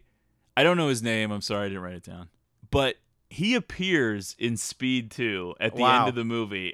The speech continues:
Speaker 1: And I'm like,
Speaker 2: Is
Speaker 1: "Is
Speaker 2: it
Speaker 1: he
Speaker 2: the same
Speaker 1: supposed
Speaker 2: guy?
Speaker 1: to be?" I don't know. I don't think so.
Speaker 2: <laughs>
Speaker 1: But it is funny that
Speaker 2: Yeah,
Speaker 1: it's
Speaker 2: yeah.
Speaker 1: him. Uh, maybe it is.
Speaker 2: Yep.
Speaker 1: He doesn't have a character name in either movie.
Speaker 2: They have sort of a, a racial profiling joke here,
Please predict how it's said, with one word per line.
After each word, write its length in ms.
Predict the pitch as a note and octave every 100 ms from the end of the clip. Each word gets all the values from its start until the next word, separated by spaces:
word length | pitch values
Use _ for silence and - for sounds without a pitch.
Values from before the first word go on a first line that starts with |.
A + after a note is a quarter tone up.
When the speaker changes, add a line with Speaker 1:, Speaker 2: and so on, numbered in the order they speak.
| -
Speaker 1:
And 180 | B2+ C3
I'm 140 | C3
like, 300 | C3 A#2+ -
Speaker 2:
Is 180 | D#3+ C3+
Speaker 1:
"Is 120 | F#3
Speaker 2:
it 20 | G3+
Speaker 1:
he 60 |
Speaker 2:
the 60 | G3
same 120 | E3+
Speaker 1:
supposed 180 | F3+ G3+
Speaker 2:
guy? 160 | A#2 E3
Speaker 1:
to 60 |
be?" 100 | - -
I 140 | F3
don't 180 | D4 G#3+
know. 220 | C4+ F#3+
I 100 | -
don't 180 | G#3 E3+
think 280 | - F3 -
so. 400 | - B3 C#4+ F4
Speaker 2:
<laughs> 40 | G4+ - - - _ _ _
Speaker 1:
But 120 | F#3+ F#3+
it 140 | G#3
is 220 | A#3 -
funny 380 | - A#3+ A#3 C#3
that 140 | B2+ B2
Speaker 2:
Yeah, 60 |
Speaker 1:
it's 160 | C#3+ C#3
Speaker 2:
yeah. 60 |
Speaker 1:
him. 220 | F3+ A2+ A2
Uh, 140 | - D#3+
maybe 380 | D#3 A3 B3 F3
it 80 |
is. 560 | D3 B2+ G2 F#2+ - - _ _ _ _ _ -
Speaker 2:
Yep. 260 | B2 A2 - _
Speaker 1:
He 160 | F3+ A3
doesn't 200 | B3+ F#3+
have 140 | C3
a 60 | A2
character 500 | - F3 B2 G2 G2
name 340 | F2+ F2 F2+
in 160 | F2+ G2+
either 280 | A2 G2+ F2+
movie. 420 | A2+ F#2 E2 F2+
Speaker 2:
They 120 | F3
have 180 | A#3 B3
sort 240 | - G#3
of 140 | F#3+ F3+
a, 260 | D3+ C#3 -
a 100 | C3
racial 360 | B2+ C3+ C#3+
profiling 680 | B2+ - B2 - C#3 D3 D3
joke 300 | D3 D#3 D#3+
here, 340 | E3 E3 E3+